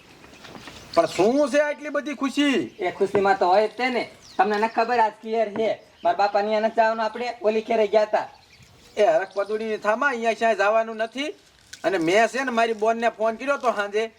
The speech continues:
Speaker 1: ઈવડા ઈ અહીં ખીર કરવા આવે છે. અને હવે આપણે અહીં શાકથી વ્યાજ આવી, તો એ કાંઈ સારું લાગે?
Speaker 2: પણ ઈ આવે ઈ પહેલા તો આપણે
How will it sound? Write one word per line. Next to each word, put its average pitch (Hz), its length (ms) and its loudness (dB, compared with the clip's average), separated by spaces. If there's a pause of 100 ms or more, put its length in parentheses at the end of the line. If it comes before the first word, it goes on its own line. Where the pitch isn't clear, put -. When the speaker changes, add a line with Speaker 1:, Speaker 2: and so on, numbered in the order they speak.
(100)
Speaker 1:
ઈવડા 233 260 2
ઈ 226 120 0
અહીં 214 200 0
ખીર 226 280 0
કરવા 214 240 2
આવે 214 240 0
છે. - 100 -20 (240)
અને 180 100 0
હવે 190 200 2
આપણે 240 200 0
અહીં 247 180 0
શાકથી 262 360 -4
વ્યાજ 285 220 2
આવી, 247 260 -6 (280)
તો 233 100 4
એ 247 100 4
કાંઈ 262 200 0
સારું 262 260 0
લાગે? 277 240 0 (400)
Speaker 2:
પણ 233 180 0
ઈ 226 140 -2
આવે 247 180 0
ઈ 233 60 -8
પહેલા 233 220 0
તો 220 60 0
આપણે 214 180 0